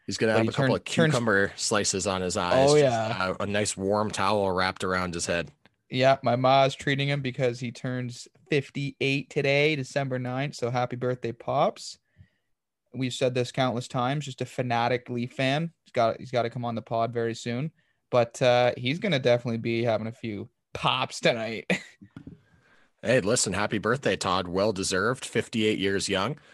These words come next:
Speaker 1: And yeah, we'll get him on the pod some point soon. Maybe we can organize something for a little bit next week, maybe Sunday, if, uh, you're going back to the house to watch some N F L action. Speaking
Speaker 2: Oh, yeah.
Speaker 1: of which,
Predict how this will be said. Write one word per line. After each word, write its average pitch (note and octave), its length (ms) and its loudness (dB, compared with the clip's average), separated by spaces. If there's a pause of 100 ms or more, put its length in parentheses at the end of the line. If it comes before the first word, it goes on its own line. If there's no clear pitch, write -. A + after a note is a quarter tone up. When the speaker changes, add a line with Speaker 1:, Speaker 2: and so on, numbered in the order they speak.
(160)
Speaker 1:
And D3+ 80 -2
yeah, F#3+ 100 4
we'll B2+ 160 4
get D#3+ 120 4
him C3+ 100 2
on A2+ 120 4
the A2 60 2
pod A2 540 0
some A2 240 -4
point F#2+ 260 -4
soon. G#2 240 -4
Maybe G#2 220 -2
we G2 80 -4
can G2 120 -4
organize F#2+ 480 -2
something F#2+ 360 -4
for F#2 180 -6
a F#2 40 0
little F#2 120 0
bit F2 160 -2
next F2+ 260 -4
week, G2 280 -4
maybe F#2 180 -4
Sunday, G#2 440 0
if, G#2+ 120 -4
uh, F#2 120 2
you're F2 140 -2
going F#2+ 220 -2
back F#2 180 -2
to - 80 -6
the F2 60 -4
house F#2 240 -2
to - 80 -6
watch F#2 240 -2
some F2 280 -6 (420)
N A#2+ 160 2
F G#2+ 180 0
L G2+ 260 2
action. B2+ 440 0 (240)
Speaking D3 340 2
Speaker 2:
Oh, D#3 40 4
yeah. B2+ 180 6
Speaker 1:
of B2+ 60 4
which, F#2+ 420 -2